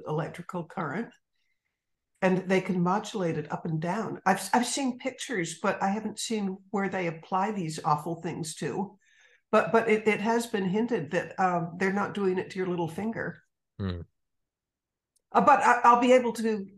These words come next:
Speaker 1: talk a lot more knowledgeably about exactly what they do, because I want to tell this story.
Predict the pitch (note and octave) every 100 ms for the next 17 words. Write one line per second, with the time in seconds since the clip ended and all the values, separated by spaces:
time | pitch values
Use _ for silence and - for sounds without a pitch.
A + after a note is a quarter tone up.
0 | _ _ _ _ _ - - A#3 - G3+
1 | G#3 G3 G3+ F#3 F#3 G3+ G#3+ G#3 F3+ F3+
2 | E3 E3 E3+ E3 D#3+ D#3 G3 G3 G#3+ E3+
3 | D#3+ - E3 E3+ D#3+ F#3+ F#3+ F#3 - -
4 | _ _ _ _ _ _ - A3+ C#4+ A3
5 | A3+ C4 C4+ - - F#3 C3+ -